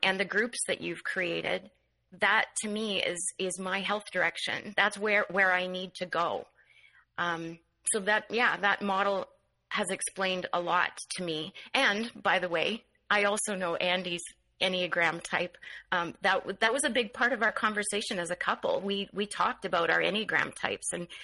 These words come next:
she's, she's a type five. Um, but she is, the thing I love about the Enneagram is that we have healthy expressions and unhealthy, and, and she's obviously in the narcissistic, very unhealthy expression of type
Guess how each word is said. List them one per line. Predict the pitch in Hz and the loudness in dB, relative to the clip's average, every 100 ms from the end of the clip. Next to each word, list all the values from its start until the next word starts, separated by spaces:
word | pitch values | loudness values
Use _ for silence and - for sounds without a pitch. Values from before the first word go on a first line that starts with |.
| - | -10
she's, | - 208 196 - - | -4 -2 -2 -4 -4
she's | - 196 | -4 -2
a | 214 | -2
type | - 214 - | 0 -2 -2
five. | 220 226 - - - _ _ _ _ _ - | -2 0 0 -4 -16 _ _ _ _ _ 0
Um, | 180 170 - - | 2 2 -4 -4
but | 190 | -2
she | - 202 | 0 2
is, | 190 170 - _ _ _ _ _ _ - - - | 2 0 -6 _ _ _ _ _ _ -14 -12 -10
the | 190 202 | -4 0
thing | 254 247 | 2 2
I | 190 | 4
love | 202 214 | 4 2
about | 202 185 180 | 2 0 0
the | 170 | -2
Enneagram | 170 175 160 175 170 165 | -2 -4 -2 2 2 2
is | 160 - | -4 0
that | 156 - | 0 0
we | 180 | -6
have | 196 185 175 - - _ _ | 0 0 0 -6 -20 _ _
healthy | - 190 202 226 190 | -4 -2 0 0 -2
expressions | 180 - 185 185 - 175 | -2 0 2 2 -2 -4
and | 165 170 | -4 -2
unhealthy, | 170 185 185 165 - 170 190 - - - _ - | -2 -2 -4 -4 -6 -6 -6 -14 -20 -20 _ 0
and, | 180 165 - | 0 -2 -6
and | 165 | -4
she's | - 202 175 - | -2 -2 -4 0
obviously | 180 175 170 - 180 175 | 2 2 0 -4 -4 -4
in | 165 | -2
the | 170 | -2
narcissistic, | 160 165 170 - 165 - 170 - - _ _ _ 175 | -2 -2 -4 -6 -6 -6 -6 -6 -16 _ _ _ -2
very | 180 185 | 0 2
unhealthy | - 175 175 175 170 165 | 2 0 -2 -4 -4 -8
expression | - - 95 - - | -8 -6 -4 -4 -8
of | - - | -10 -10
type | 98 | -12